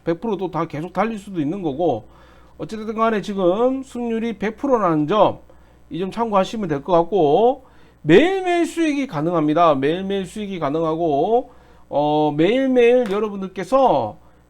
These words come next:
굉장히 많은 수익을 보실 수가 있다, 이렇게 보시면 됩니다. 자, 오늘 녹십자 홀딩스, 성호전자, 서한 이렇게 되고요.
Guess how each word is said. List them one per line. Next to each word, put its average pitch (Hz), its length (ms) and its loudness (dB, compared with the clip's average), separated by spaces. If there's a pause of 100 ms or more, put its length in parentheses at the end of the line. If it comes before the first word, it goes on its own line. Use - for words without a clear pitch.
굉장히 285 800 2
많은 185 480 -2
수익을 208 600 -8
보실 180 300 -6
수가 185 360 -4
있다, 170 580 2
이렇게 175 520 -2
보시면 175 360 -4
됩니다. 131 680 -2 (400)
자, 165 140 2
오늘 247 240 6
녹십자 262 420 0
홀딩스, 233 680 -2 (320)
성호전자, 214 960 4
서한 202 580 0 (360)
이렇게 196 260 -8
되고요. 185 760 2